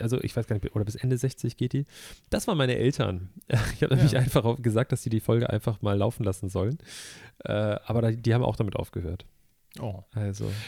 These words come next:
Speaker 2: Ja, meine Eltern haben, also meine Eltern wissen, dass es Podcasts gibt, haben da was gehört, wissen auch, dass ich sowas mache, aber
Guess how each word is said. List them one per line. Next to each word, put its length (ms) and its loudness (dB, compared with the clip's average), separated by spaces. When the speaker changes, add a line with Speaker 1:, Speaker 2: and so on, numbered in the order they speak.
Speaker 2:
Ja, 120 2
meine 240 2
Eltern 320 -2
haben, 260 -4
also 160 0
meine 240 -2
Eltern 300 -2
wissen, 180 -2
dass 160 -4
es 100 -8
Podcasts 500 -4
gibt, 200 -8
haben 100 -4
da 80 -2
was 160 -4
gehört, 380 -4
wissen 220 0
auch, 100 -4
dass 160 -4
ich 140 -6
sowas 260 -6
mache, 240 -8
aber 340 -4